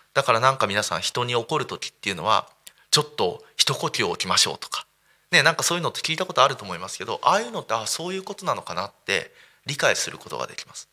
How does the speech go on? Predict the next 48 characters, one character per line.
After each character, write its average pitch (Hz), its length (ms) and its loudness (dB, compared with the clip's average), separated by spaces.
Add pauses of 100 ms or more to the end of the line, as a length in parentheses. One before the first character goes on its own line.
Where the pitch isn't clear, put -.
(640)
そ 214 200 -4
う - 40 -8
か - 120 -10
と。 - 220 -18
一 - 200 -2
呼 214 120 -2
吸 165 220 -2
置 104 100 -2
く - 80 -10
と、 190 320 -2
そ - 140 -2
の 120 120 -2
脳 139 260 2
が 151 120 4 (440)
ち 190 60 2
ょ - 40 4
っ - 60 -6
と - 80 -8
正 123 220 4
常 143 160 -2
な 139 100 0
状 143 160 -6
態 143 140 -2
に 135 60 -12
戻 123 220 -6
る 165 100 -10
か - 120 -8
ら、 107 220 -4 (320)
あ 98 100 -2
ん 110 100 -10
ま 131 100 -6
り 135 60 -12
ひ 139 100 -16
ど 143 120 -6
い - 40 -10
言 101 200 -18
葉 73 80 -10
を - 180 -12
投 92 100 -10
げ 92 80 -10
か 113 120 -14
け - 80 -20
な 120 100 -10
い 113 60 -10
の - 60 -20
か - 120 -20
な - 80 -20
と。 - 40 -20